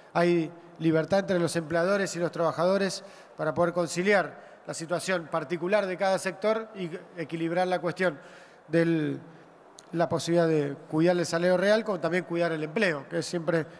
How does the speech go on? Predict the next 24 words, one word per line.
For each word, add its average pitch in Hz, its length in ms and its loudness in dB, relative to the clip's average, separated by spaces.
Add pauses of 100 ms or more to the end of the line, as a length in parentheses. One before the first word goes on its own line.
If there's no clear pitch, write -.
esa 170 240 0
negociación 170 640 0 (360)
la 156 120 -4
que 160 60 -2
va 160 80 4
haciendo 165 280 0
sector 151 340 -4
por - 120 -4
sector. 135 480 -8 (1000)
Eh, 170 520 4 (480)
con 185 160 2
lo 180 140 0
cual 208 540 2
nosotros 190 420 0
creemos 190 1120 0 (140)
que, 165 640 0
como 165 220 -2
ocurrió, 170 440 0
por 180 140 2
ejemplo, 165 760 0
en 147 120 -10
sanidad, 185 580 0
en 156 100 -4
comercio, 165 880 0